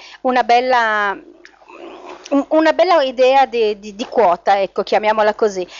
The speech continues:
E poi il numero nove di Serena, qualora decida di trottare, perché è una cavalla anche lei un po' problematica, però, mm,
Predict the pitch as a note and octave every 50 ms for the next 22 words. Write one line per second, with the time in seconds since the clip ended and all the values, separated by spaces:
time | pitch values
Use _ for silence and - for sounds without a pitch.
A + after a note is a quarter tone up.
0 | - - D4+ E4 - G4+ G#4 D#4 C4 B3+ C4+ C#4 C#4+ C#4+ D4 D4 D4+ C#4+ A#3+ A3+
1 | G#3+ A#3 A#3 - - F#4 E4+ C4 A3+ G#3 A#3 C4 C#4+ - _ _ _ _ _ _
2 | _ _ - E4 D4 C4 A3 G#3 G#3+ C#4 - - - A#3+ - - A3+ G3 G#3 G#3+
3 | G#3+ G#3+ - A3 A3 - - - - - - - C3 - - G#3 E3 - - F#3+
4 | G#3+ G#3 - A#3 G#3+ A3+ A3+ A3 A3 G#3 - - A3+ A3 A3+ G#3+ G3+ F#3+ F#3 -
5 | A3+ - - B3+ A#3+ C#4+ D#4+ F4 C#4+ A3+ A3 - - C#4+ - - E4+ - - -
6 | - _ - C4+ B3 G#3+ G#3 A3 A3+ A3 G#3 G#3 G3+ G3 F#3 D#3+ E3 E3+ - -
7 | - - B2